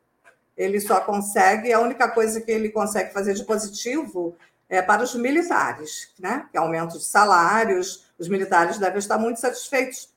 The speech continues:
mas a população em geral está sofrendo muito.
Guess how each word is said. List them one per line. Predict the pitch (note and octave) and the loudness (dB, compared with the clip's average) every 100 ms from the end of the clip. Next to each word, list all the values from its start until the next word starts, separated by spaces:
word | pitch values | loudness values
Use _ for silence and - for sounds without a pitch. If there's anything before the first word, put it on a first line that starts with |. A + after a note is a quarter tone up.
| _ | _
mas | E3+ | 0
a | G3 | 2
população | A3+ A3 A3 G#3 A#3 B3 | 2 2 2 2 0 -2
em | |
geral | A#3 G#3+ F#3+ G3 A#3+ - - _ _ | -2 2 4 4 4 -2 -14 _ _
está | G3+ - G#3+ B3 - - _ | -6 2 4 4 2 -10 _
sofrendo | - C4+ C4+ - A#3+ C4+ G#3 | 0 0 0 0 2 2 2
muito. | F#3 D3+ D3+ D3+ D#3+ | -2 -4 -8 -10 -12